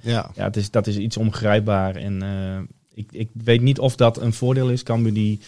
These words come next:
Speaker 2: heeft natuurlijk verloren van A Z. Eh, daarin zie je dat A Z gewoon echt een, even een maatje te groot was qua positiespel. En de veldbezetting was gewoon top. En dan zie je dat A Z gewoon te laag staat.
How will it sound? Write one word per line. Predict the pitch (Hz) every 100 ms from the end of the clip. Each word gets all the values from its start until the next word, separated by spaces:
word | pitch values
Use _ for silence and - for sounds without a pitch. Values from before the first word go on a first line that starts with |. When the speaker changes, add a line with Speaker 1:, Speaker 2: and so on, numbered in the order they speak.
| - _
Speaker 2:
heeft | - 104
natuurlijk | 101 101
verloren | - 117 117 101
van | 101
A | 98 104
Z. |
Eh, | 123 123 - - - 101 98 95
daarin | 101 104 98
zie | 110 107
je |
dat | 98 85
A | -
Z | 101 98
gewoon | - 92
echt | 95 -
een, | 98 92
even | - 101
een | 101
maatje | 98 95 95
te |
groot | - 104 104
was | 98 87 - -
qua | - 90
positiespel. | - 98 95 95 92 95 92 90 - - - -
En | 101
de | 92
veldbezetting | 98 92 - - 98
was | 90
gewoon | - 90
top. | - 101 - _ _
En | 85
dan | 92
zie | 98
je |
dat | 90 82
A | 78
Z | - 85
gewoon | 87 87
te |
laag | 90 85 85
staat. | - 87 110